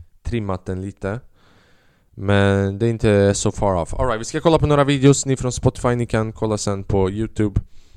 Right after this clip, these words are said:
Och så kommer vi tillbaka med en sista berättelse om hur jag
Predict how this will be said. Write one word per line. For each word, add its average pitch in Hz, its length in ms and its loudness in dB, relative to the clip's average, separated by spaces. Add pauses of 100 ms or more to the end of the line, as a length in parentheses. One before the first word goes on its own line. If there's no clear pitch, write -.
(580)
Och 117 120 -4
så 98 180 0
kommer 98 240 -6
vi 90 80 -6
tillbaka 92 380 -2
med 90 80 -6
en 90 60 -6
sista - 280 -8
berättelse 92 640 -2
om 87 240 -6
hur 87 280 -2
jag 85 280 0